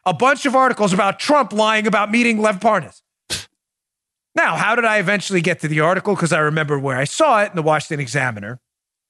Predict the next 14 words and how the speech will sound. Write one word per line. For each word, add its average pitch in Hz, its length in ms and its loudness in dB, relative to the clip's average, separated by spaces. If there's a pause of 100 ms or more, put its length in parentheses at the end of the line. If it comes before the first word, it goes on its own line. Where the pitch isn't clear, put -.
(320)
I 180 100 0
put 202 220 0
in 170 100 0
Washington 156 360 -2
Examiner 185 440 0
and 160 140 0
the 175 80 2
author, 160 500 0 (380)
and 226 160 0
the 240 100 2
actual 180 440 -2
article 143 420 0
came 170 320 0
up. 165 380 0